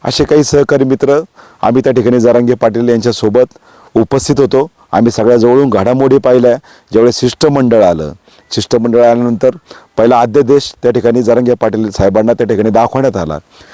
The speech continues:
त्यांनी पण सगळ्या समाजाला विश्वासात घेऊन ते खाली लगेच सगळ्या हजारो लाखो जेवढी लोकं जमली होती, त्यांच्यासमोर त्यांनी तो अध्यादेश वाचून दाखवला. सगळ्यांना विचारलं, "हे पटतंय का?"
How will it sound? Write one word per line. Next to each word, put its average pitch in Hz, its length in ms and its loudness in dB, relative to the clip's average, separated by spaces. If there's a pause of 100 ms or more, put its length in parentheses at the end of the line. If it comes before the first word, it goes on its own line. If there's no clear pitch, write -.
(200)
त्यांनी 131 260 2
पण 156 180 -2
सगळ्या 127 300 0
समाजाला 151 500 0
विश्वासात 156 460 0
घेऊन 123 260 -2 (520)
ते 127 120 2
खाली 127 260 0
लगेच 139 200 2
सगळ्या 139 400 2 (540)
हजारो 127 340 0
लाखो 135 400 0
जेवढी 139 280 2
लोकं 135 260 0
जमली 127 400 0
होती, 117 240 0
त्यांच्यासमोर 117 480 -2
त्यांनी 127 220 -4
तो 123 120 -2
अध्यादेश 117 480 0
वाचून 104 360 0
दाखवला. 127 400 0 (440)
सगळ्यांना 117 400 0
विचारलं, 123 480 0
"हे 123 80 4
पटतंय 123 400 -2
का?" 123 240 -2